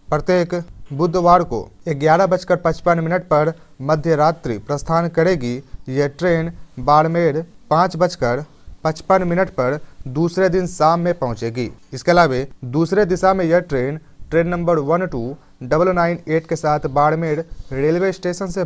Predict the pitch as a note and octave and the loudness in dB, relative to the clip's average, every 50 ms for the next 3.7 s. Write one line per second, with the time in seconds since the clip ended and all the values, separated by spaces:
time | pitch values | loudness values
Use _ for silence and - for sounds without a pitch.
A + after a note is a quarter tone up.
0 | B2+ A#2+ C#3 C#3+ D#3 D#3+ E3+ F3+ F3 F3 F3 E3+ D#3+ E3+ E3+ F3 E3 - - E3 | -4 -2 -2 0 0 2 2 2 2 2 0 0 0 0 -2 -4 -4 -4 -4 -2
1 | D3+ E3 D#3+ D3+ C#3+ - - D#3+ E3 E3+ E3+ E3+ - _ - - - - D#3+ D#3+ | -2 0 -2 -2 -2 -4 -4 -2 -2 -2 -4 -8 -14 _ -14 -14 -4 -2 0 0
2 | D#3 - F#3+ G3+ G3+ D3+ C3+ C3 D3 E3+ F3 F3+ F#3 G3 G3+ G3 G3+ F3+ - D#3+ | 0 2 2 2 2 0 -2 -2 0 2 6 6 6 6 4 2 -2 0 2 4
3 | D#3 D#3 D#3 D3+ D#3 D#3+ E3+ E3 C#3+ B2 A#2 A#2 C3 | 4 4 4 4 2 2 2 2 0 -2 -4 -6 -6